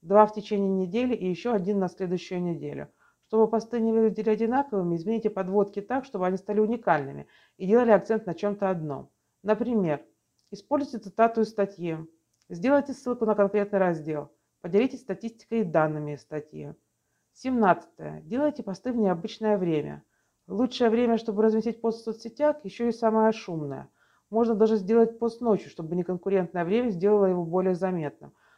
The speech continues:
Кроме того, многие используют инструменты автоматического постинга, и посты обычно выходят в двенадцать тридцать, в пятнадцать, девятнадцать ноль ноль, то есть в ровное время.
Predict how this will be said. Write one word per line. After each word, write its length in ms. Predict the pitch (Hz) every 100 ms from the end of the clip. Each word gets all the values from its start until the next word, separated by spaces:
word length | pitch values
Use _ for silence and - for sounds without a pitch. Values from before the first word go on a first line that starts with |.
| _ _
Кроме 220 | 277 277
того, 260 | 277 254 233
многие 300 | 220 202 196
используют 360 | - 220 208
инструменты 500 | 202 196 196 202 196
автоматического 640 | 175 185 180 208 - - 185
постинга, 540 | - 277 277 254 208
и 40 |
посты 300 | 196 175 -
обычно 280 | 247 214 196
выходят 440 | 185 - 180 165 165
в 40 |
двенадцать 500 | 233 254 196 190 -
тридцать, 400 | 170 185 175 -
в 40 |
пятнадцать, 580 | - 269 202 180 180 160
девятнадцать 720 | 190 269 269 196 180 170 165 - _ _ _ 180
ноль 200 | 180 175
ноль, 300 | 170 156 151
то 140 | 196
есть 200 | 185 175
в 40 |
ровное 380 | 196 233 233 220
время. 400 | 185 160 147 147